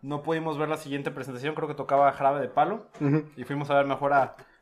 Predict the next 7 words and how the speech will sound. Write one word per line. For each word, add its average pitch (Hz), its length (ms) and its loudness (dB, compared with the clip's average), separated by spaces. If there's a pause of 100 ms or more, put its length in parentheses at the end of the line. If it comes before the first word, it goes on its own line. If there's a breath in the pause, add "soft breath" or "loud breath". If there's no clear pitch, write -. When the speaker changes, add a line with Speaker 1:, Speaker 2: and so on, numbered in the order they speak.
(120)
Speaker 1:
comediantes, 123 640 -4
¿no? 139 260 -8
Speaker 2:
Sí. 131 260 4
<laughs> 151 640 4
Speaker 1:
Nunca 233 300 8
me 220 140 4
traté, 190 520 2